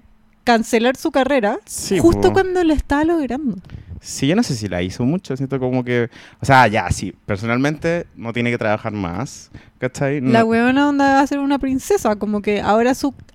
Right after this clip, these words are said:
Speaker 1: su carrera es ser
Speaker 2: Es ser
Speaker 1: princesa.
Speaker 2: ella, claro.
Speaker 1: Tenís que trabajar caleta en eso, porque ella tiene como toda su bola, de hecho conoció a su ahora futuro marido, haciendo como misiones en África.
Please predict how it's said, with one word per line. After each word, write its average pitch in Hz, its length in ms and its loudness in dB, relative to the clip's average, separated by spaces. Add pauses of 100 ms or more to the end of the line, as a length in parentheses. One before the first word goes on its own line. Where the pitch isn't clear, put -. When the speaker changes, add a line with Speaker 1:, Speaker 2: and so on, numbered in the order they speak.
(120)
Speaker 1:
su - 260 -8
carrera 254 720 2
es 349 100 -4
ser - 220 -4
Speaker 2:
Es 285 100 -2
ser 302 160 0 (140)
Speaker 1:
princesa. 220 400 0
Speaker 2:
ella, 196 60 -2
claro. 95 340 -12 (320)
Speaker 1:
Tenís 226 300 4
que 294 180 2
trabajar 226 400 -2
caleta 208 500 0
en 175 100 -2
eso, 175 280 -4
porque 202 340 -2
ella 233 160 2
tiene 240 240 -2
como 220 240 0
toda 196 200 -4
su - 120 -4
bola, 208 480 0
de 208 100 0
hecho 196 180 -6
conoció 170 380 -6
a 190 180 2
su 220 360 0
ahora 170 380 0
futuro 202 320 -10
marido, 262 380 -2 (460)
haciendo 233 380 0
como 233 220 2
misiones 240 640 4
en 226 80 4
África. 180 520 -4